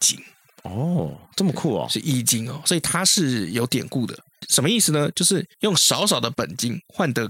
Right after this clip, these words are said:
Speaker 1: 高高的利息的例子。
Speaker 2: 嗯。
Speaker 1: 哎，所以这个叫利息。
Speaker 2: 杠杆原理啊。
Speaker 1: <laughs> 杠杆原理，给，给我一个支点，我把气球翘起来给你看。<laughs> 那种感觉哈。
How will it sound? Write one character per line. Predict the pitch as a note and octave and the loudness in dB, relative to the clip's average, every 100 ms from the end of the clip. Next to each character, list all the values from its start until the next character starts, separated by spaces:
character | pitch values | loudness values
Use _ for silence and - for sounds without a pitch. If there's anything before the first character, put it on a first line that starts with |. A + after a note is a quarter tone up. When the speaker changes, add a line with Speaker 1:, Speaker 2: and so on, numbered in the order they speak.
| - | -4
Speaker 1:
高 | - D#3 D3+ | 0 2 2
高 | D3 C#3+ | 2 2
的 | B2+ | 2
利 | C3+ | 2
息 | A2+ - | 2 0
的 | - | -4
例 | - - | -10 -6
子。 | - - _ - | -4 -4 _ -4
Speaker 2:
嗯。 | G#2+ G2+ F#2+ F2+ | -2 0 -2 -2
Speaker 1:
哎， | B2+ | -2
所 | A#2+ | 0
以 | A#2 | 0
这 | A#2+ | 0
个 | |
叫 | A#2 A#2+ A#2 | 0 0 0
利 | B2 C3+ | 0 0
息。 | - - F3 - | 2 0 -2 -2
Speaker 2:
杠 | C3+ | 0
杆 | G2+ | 2
原 | F#2 F#2 | 2 2
理 | A2+ F3+ | 2 0
啊。 | - - - - D3+ C3 | -4 -6 -6 -2 -2 0
Speaker 1:
<laughs> | - D#3+ F3 - - | -2 -2 -2 -4 -4
杠 | A3 G#3+ | -2 -2
杆 | E3+ D3 | -2 0
原 | C3 D3+ | 0 0
理， | D#3 C3 | 0 -2
给， | D3+ G2+ - - G#2+ - E3 E3+ | -4 -6 -10 -10 -6 -2 2 2
给 | |
我 | F#3 | 2
一 | D#3+ | 2
个 | |
支 | D3+ A3 | 2 2
点， | G#3 D3+ | 2 2
我 | C#3 | 2
把 | C#3 | 0
气 | - G3+ | 2 2
球 | - C#3+ | 2 2
翘 | - A#3+ F#3+ | 0 2 2
起 | - | 0
来 | B2 | -2
给 | A#2 | -2
你 | A2+ | -4
看。 | - B2+ | -2 0
<laughs> | D3 - D#3+ F#3 D#3+ D#3+ C#3+ - | 2 4 4 4 4 2 0 -2
那 | F#3+ | 2
种 | E3 C3 | 2 4
感 | B2 A2 | 2 2
觉 | A2+ | 0
哈。 | A#2 A#2 | 0 -2